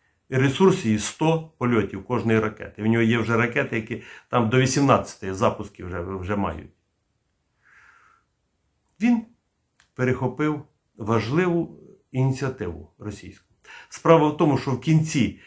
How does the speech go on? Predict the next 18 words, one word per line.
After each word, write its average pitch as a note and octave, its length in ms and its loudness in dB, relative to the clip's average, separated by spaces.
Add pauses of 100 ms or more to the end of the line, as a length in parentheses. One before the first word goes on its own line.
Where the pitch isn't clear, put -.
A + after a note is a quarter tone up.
(180)
двадцятого, A#2 640 2
на B2 120 4
початку B2+ 420 -2
двадцять A#2+ 300 0
першого C3+ 320 2
століття D3+ 680 2
російський C#3 560 0
космос C3 500 0
був C3+ 220 2
дуже D#3+ 380 2
прибутковим. D3+ 800 -2 (800)
Е, C3 500 2
було C#3+ 340 4
багато C3+ 380 6
ракет, F3+ 400 0
вони D3 440 4
возили D3+ 500 4
космічні C#3+ 800 -2